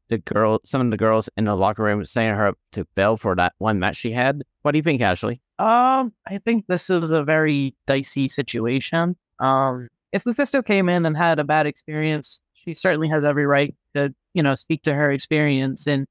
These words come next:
Speaker 2: and to what happened. I'm not so much okay with her speaking for people and, and not putting the names out there. If you're gonna put it out there, just don't be vague about it. You know how it's going to look when it runs, and it's exactly what happened.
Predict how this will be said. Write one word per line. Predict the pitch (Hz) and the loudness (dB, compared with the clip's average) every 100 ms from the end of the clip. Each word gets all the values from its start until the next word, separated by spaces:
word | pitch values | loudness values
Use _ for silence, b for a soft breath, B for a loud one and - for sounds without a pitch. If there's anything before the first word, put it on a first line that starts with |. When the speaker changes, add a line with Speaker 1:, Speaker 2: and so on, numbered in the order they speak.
| _ | _
Speaker 2:
and | - | -6
to | 143 | -2
what | 127 | -2
happened. | - 156 165 170 160 160 _ - | 0 0 2 0 0 -4 _ 0
I'm | 180 | 2
not | 202 - | 2 0
so | 214 196 | 0 2
much | 175 175 - _ 175 | 2 0 -2 _ -20
okay | - - 175 | -6 0 0
with | 170 | 0
her | 170 151 | 0 -2
speaking | - - 160 156 - 151 147 - _ | -4 -6 -6 -4 0 0 0 -6 _
for | 156 156 156 151 - | 0 2 2 0 -2
people | - 185 - 185 180 180 _ _ _ | -4 -4 0 2 2 -2 _ _ _
and, | 151 156 147 143 143 | -4 -2 -2 -4 -4
and | 156 | -2
not | 156 156 - - _ - | 2 2 0 -6 _ -6
putting | 175 170 | -2 0
the | 160 | 0
names | 165 170 165 | 0 0 2
out | 170 | 2
there. | 180 | 0
If | 170 | -2
you're | 196 | -2
gonna | 247 240 220 - - | 0 0 0 -4 -4
put | 180 | 0
it | |
out | 160 151 | 2 0
there, | 165 | -2
just | 156 160 - _ - | -4 -8 -12 _ -2
don't | 220 208 | -2 0
be | 208 | 2
vague | 190 190 | 2 2
about | 160 135 135 | 0 0 0
it. | 135 | -2
You | 156 175 | -4 0
know | 180 175 170 165 _ _ | 0 0 -2 -6 _ _
how | - 165 160 156 - | -6 -2 -2 -4 -8
it's | 156 - | -16 -6
going | - 220 190 | -2 2 0
to | - 175 | 0 -2
look | 156 165 - _ _ _ | 2 0 -2 _ _ _
when | 151 165 | -2 0
it | 160 | 0
runs, | 139 156 127 _ _ _ | 2 0 0 _ _ _
and | 165 151 147 | -4 0 -2
it's | 139 | -4
exactly | 147 156 - 151 | 0 0 2 0
what | 139 | 0
happened. | 151 135 | 0 -2